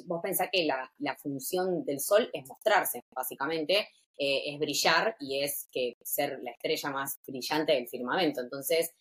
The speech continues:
si esa es la misión natural del sol, cualquier sol que está como en el grado veintinueve es un sol que tiene que encontrar la manera,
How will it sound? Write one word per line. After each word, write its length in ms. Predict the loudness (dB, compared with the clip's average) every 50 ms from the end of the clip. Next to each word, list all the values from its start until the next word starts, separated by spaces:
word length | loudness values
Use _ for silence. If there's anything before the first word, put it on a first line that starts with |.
| _ _ _
si 300 | -4 -2 -2 2 4 4
esa 200 | 6 6 4 4
es 80 | 2 2
la 140 | 2 0 0
misión 440 | 0 -2 -4 -4 -4 -4 -4 -4 -2
natural 520 | -2 -4 -4 -4 -2 0 0 0 0 -2
del 160 | -4 -6 -6
sol, 460 | -6 -6 -2 2 2 2 2 0 -4 -8 _ _ _ _ _ _ _ _
cualquier 560 | 0 4 4 4 4 2 0 0 0 2 0
sol 320 | 2 2 2 2 2 2
que 100 | -2 -4
está 320 | -6 -4 2 2 2 4 2
como 180 | 0 -2 -4
en 80 | -4 -6
el 120 | -6 -6
grado 280 | -2 0 2 2 2 0
veintinueve 720 | 0 -2 -6 -6 -6 -6 -4 -2 -2 -2 -2 -2 -2 -2
es 200 | -2 -4 -4 -4
un 120 | -4 -4 -2
sol 200 | 0 2 2 4
que 100 | 4 4
tiene 260 | 4 2 2 2 0
que 80 | 0 -2
encontrar 400 | -2 -2 -2 0 2 4 4 4
la 120 | 2 -2
manera, 420 | -4 -4 -4 -2 -2 -2 -4 -8